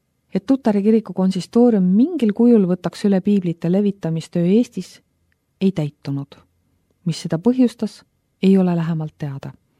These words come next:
Kalendrisse on isa märkinud aprillis tuhande üheksasaja neljakümne kolmandal aastal: „Konsistoorium, kuhu olin pöördunud piibliseltsi asjus,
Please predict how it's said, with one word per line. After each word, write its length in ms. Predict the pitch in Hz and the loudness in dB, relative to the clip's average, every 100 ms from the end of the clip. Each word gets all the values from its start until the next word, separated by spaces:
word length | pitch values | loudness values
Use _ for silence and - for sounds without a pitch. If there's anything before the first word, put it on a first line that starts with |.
| _ _ _ _ _ _ _ _ _ | _ _ _ _ _ _ _ _ _
Kalendrisse 680 | 160 165 226 262 233 - 170 | -2 4 6 6 2 -2 0
on 80 | |
isa 220 | 185 202 180 | 2 2 2
märkinud 480 | 185 190 180 160 | 0 -2 -4 -4
aprillis 640 | 156 - 202 226 208 - _ _ _ _ _ _ _ _ | -4 -4 0 2 0 -4 _ _ _ _ _ _ _ _
tuhande 320 | 180 170 165 | 0 0 0
üheksasaja 380 | 185 - 165 165 | -2 -4 -6 -2
neljakümne 440 | 185 190 160 160 | 0 0 -2 -4
kolmandal 400 | 185 190 160 160 170 | -2 -2 -4 -6 -6
aastal: 340 | 156 - 156 - _ _ _ _ _ _ _ _ _ _ | -8 -12 -16 -16 _ _ _ _ _ _ _ _ _ _
„Konsistoorium, 880 | - 170 156 - 220 247 262 240 233 - _ - | -2 -2 -4 -4 2 4 4 2 0 -4 _ 0
kuhu 280 | 202 208 | 4 6
olin 260 | 196 180 175 | 6 4 0
pöördunud 640 | - 208 208 190 175 165 - | 4 6 6 4 -2 -4 -2
piibliseltsi 640 | 196 180 165 170 156 - | 0 0 -2 -6 -6 -4
asjus, 420 | 214 - 202 - | -4 -2 -8 -8